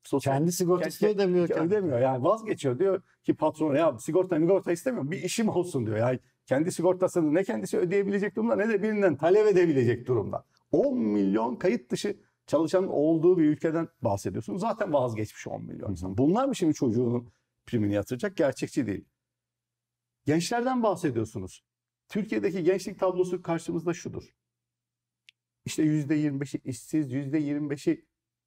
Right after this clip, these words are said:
Speaker 1: ev genci, aylak genç diye tanımlanan, yani ne işte,
Speaker 2: Hı hı.
Speaker 1: ne eğitimde, e, o-, nerede olduğunu devletin de bilmediği kayıp bir gençlik kuşağından bahsediyorsunuz. Ve bu gençlik içerisinde araştırma yaptığınızda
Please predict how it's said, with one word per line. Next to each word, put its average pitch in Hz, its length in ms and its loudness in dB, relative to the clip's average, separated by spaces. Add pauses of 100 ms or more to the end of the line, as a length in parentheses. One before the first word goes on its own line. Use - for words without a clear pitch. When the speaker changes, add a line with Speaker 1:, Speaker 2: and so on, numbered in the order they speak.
(480)
Speaker 1:
ev 139 180 -2
genci, 135 360 -2
aylak 139 400 -2
genç 131 260 -4
diye 123 160 0
tanımlanan, 113 480 -2
yani 104 400 -4
ne 127 140 -2
işte, 107 560 -8 (140)
Speaker 2:
Hı 98 60 -4
hı. 87 220 -6
Speaker 1:
ne 113 220 -6
eğitimde, 98 800 -8 (480)
e, 92 400 -8 (520)
o-, - 100 -12 (320)
nerede 170 400 2
olduğunu 175 360 2
devletin 156 420 2
de 131 140 2
bilmediği 120 420 -4
kayıp 180 440 2
bir 147 140 0
gençlik 131 420 -4 (220)
kuşağından 123 540 0
bahsediyorsunuz. 139 720 -2 (400)
Ve 139 120 0
bu 185 100 0
gençlik 175 320 0
içerisinde 143 460 -4
araştırma 135 520 -2
yaptığınızda 131 640 -2